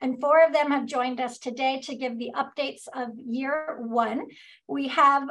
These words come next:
uh, Robin Burton from the National Renewable Energy Lab, Nate Blair from the National Renewable Energy Lab, Tom Harris, also from National Renewable Energy Lab, and we also have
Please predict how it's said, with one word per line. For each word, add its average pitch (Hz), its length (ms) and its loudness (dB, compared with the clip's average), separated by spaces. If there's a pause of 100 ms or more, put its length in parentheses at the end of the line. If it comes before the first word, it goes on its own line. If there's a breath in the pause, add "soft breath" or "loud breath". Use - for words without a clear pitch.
uh, 262 240 2
Robin 294 480 2
Burton 294 300 0 (140)
from 294 180 -4
the 285 60 -6
National 269 440 -4
Renewable 262 520 -2
Energy 320 400 -2
Lab, 294 380 2 (300 loud breath)
Nate 233 280 -6
Blair 311 280 2
from 311 180 -4
the 285 80 -2
National 269 460 -2
Renewable 262 500 -2
Energy 254 320 -6
Lab, 240 460 -2 (380 soft breath)
Tom 233 160 -4
Harris, 294 480 -2
also 311 340 0
from 277 240 -4
National 262 600 -4
Renewable 247 680 -4
Energy 240 520 -8
Lab, 339 360 2
and 277 220 -4
we 247 120 -8
also 240 380 -6
have 240 320 -2